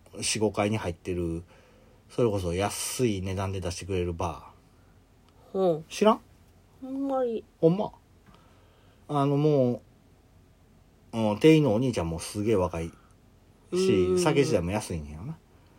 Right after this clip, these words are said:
Speaker 1: そういうところで出すのもいいんじゃないかな。昔僕よう行ってたんやけど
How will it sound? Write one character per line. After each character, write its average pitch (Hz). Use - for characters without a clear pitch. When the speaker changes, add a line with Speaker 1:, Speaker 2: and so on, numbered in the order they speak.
Speaker 1:
そ 285
う -
い 294
う 269
と 262
こ 240
ろ 220
で 196
出 92
す -
の 110
も 82
い 113
い 113
ん -
じ 98
ゃ 80
な 80
い 80
か 73
な。 80
昔 240
僕 101
よ 135
う -
行 107
っ -
て 160
た 120
ん 82
や 71
け 67
ど 67